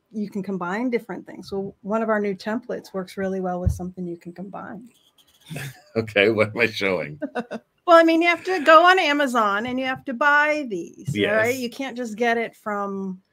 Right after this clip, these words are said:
Speaker 1: Lesson Picks and print it out. But they are our new scra-, our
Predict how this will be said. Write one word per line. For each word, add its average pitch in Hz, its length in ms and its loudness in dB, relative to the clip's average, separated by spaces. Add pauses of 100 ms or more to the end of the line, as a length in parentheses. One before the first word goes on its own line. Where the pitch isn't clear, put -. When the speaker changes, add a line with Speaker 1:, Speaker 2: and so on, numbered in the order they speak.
(280)
Speaker 1:
Lesson 214 380 -4
Picks 196 240 -12
and 180 100 -12
print 185 180 -12
it 180 80 -12
out. 214 280 -4 (440)
But 185 140 -12
they 202 240 -6
are 196 320 -6
our 190 100 -6
new 190 220 -6
scra-, 185 480 -12
our 175 160 -12